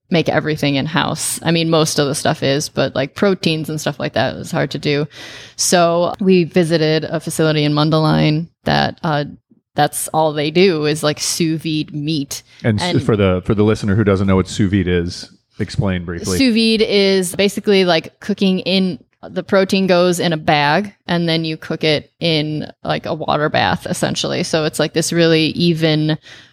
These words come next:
Speaker 1: and moist cooking environment. It's, it's great. And that was one of the coolest facilities I've ever been to.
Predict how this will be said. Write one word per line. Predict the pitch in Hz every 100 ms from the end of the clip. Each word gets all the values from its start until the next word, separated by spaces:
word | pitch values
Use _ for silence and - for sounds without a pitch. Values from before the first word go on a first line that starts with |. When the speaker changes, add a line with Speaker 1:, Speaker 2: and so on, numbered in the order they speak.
| _ _ -
Speaker 1:
and | 156 151 160
moist | 151 143 151 - -
cooking | 160 147 135
environment. | 135 127 123 120 127 - -
It's, | - - - -
it's | 151 -
great. | - 117 - - _ - 190
And | 170 160 160 170 - _ _ _ _ _
that | 196 180
was | 180 165
one | 170
of | 160
the | 147
coolest | - 135 123 - - - _ _
facilities | - 151 131 127 127 160
I've | 139
ever | 135 139 127
been | 107 139
to. | 131 135